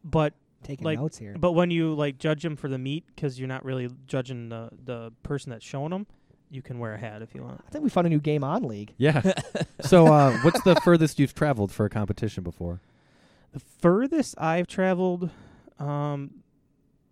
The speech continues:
Speaker 1: was Des Moines, Iowa for the World Pork Expo.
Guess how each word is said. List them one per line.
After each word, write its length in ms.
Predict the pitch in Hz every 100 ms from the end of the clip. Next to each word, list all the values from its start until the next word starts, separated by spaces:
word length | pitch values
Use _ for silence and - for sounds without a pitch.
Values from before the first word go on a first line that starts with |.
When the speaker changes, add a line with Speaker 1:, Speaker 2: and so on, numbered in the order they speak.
| _ _
Speaker 1:
was 440 | 139 139 139 143 131
Des 100 | 139
Moines, 240 | 139 160
Iowa 360 | 151 139 151 180
for 160 | - 123
the 60 |
World 280 | 120 127 127
Pork 220 | - 131
Expo. 360 | 160 156 202 214